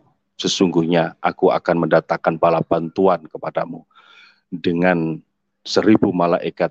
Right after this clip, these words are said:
yang datang berturut-turut. Bahkan di kitab tafsir yang lain dikatakan kurang lebih sekitar tujuh puluh ribu malaikat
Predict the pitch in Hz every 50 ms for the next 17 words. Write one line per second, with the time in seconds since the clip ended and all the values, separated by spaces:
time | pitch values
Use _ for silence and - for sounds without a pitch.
0 | - _ - 98 95 98 90 87 87 82 80 85 87 85 - - 92 85 82 78
1 | 92 90 - _ - 101 101 101 - _ - 110 101 98 98 - _ _ _ _
2 | _ _ _ - - - - - - _ _ _ _ _ _ _ _ _ 80 78
3 | - 92 85 80 82 78 85 78 - _ 95 90 - 90 85 - _ 82 82 -
4 | - - 90 82 85 85 85 80 80 82 80 80 85 90 92 92 90 82 - -
5 | 82 - 85 82 - - 85 82 - - 104 104 104 101 95 - _ _ _ _
6 | _ _ _ _ _ _ _ _ _ _ _ _ _ _ _ _ _ _ _ _
7 | _ _ _ _ _ _ 92 90 82 82 85 82 - 104 95 - - - 87 -
8 | 90 87 - _ 104 92 - 101 98 - - 101 90 92 101 104 98 98 - 107
9 | 107 95 95 92 92 95 98 - 92 - _ 104 101 -